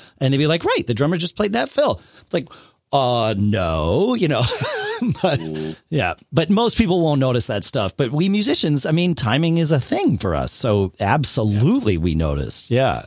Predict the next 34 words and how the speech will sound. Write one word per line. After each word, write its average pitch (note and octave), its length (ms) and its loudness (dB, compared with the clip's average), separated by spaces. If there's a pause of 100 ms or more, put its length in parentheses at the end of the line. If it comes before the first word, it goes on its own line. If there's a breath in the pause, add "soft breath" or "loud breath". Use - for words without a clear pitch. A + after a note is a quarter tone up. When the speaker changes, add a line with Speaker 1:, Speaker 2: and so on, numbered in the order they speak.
(140)
Speaker 1:
yeah, E2+ 340 -2 (200)
yeah. A#1+ 160 -14 (240)
Speaker 2:
So G#2 220 0
good D#3 240 -2
job. C#3 440 2
Great C#3+ 200 0
mix. B2+ 500 -2
Speaker 1:
Yes, F2+ 140 -2
Speaker 2:
Great C3 180 2 (120)
Speaker 1:
awesome. - 160 -6
Speaker 2:
Wally A#2+ 320 2
video. A2+ 720 2
Speaker 1:
So G#2 60 -2
Speaker 2:
Great A#2+ 180 0
Speaker 1:
much C3 80 -2
Speaker 2:
to A2+ 60 -2
all A#2+ 120 0
Speaker 1:
fun. G2 80 -2
Speaker 2:
the D2 60 -8
players. G#2+ 520 0
Hope A#2 180 -4
people A2 240 -2
like G#2+ 260 2
it. G2+ 100 0
Good A#2 160 0
cause A#2 420 2
that A2+ 80 0
it's G#2 180 -2
supporting. G#2 640 0 (200 loud breath)
Speaker 1:
Yeah. C2+ 180 -6
Speaker 2:
Um, G2+ 420 2
and G#2 160 0
thank B2 360 0
you, A2+ 440 2